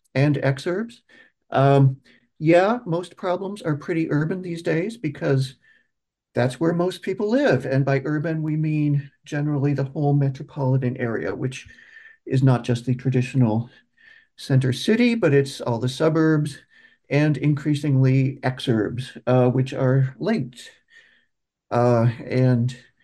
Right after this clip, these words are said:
there has been, there are many, many issues with all of those. There are institutional issues. We have an enormous amount of fragmentation of jurisdictions in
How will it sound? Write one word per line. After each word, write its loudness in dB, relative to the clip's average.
there 2
has 0
been, 0
there -4
are 2
many, 2
many 2
issues -4
with 0
all 2
of 2
those. -6
There 0
are 2
institutional -2
issues. 0
We -2
have 0
an -2
enormous 0
amount -2
of -6
fragmentation 0
of -4
jurisdictions -4
in -4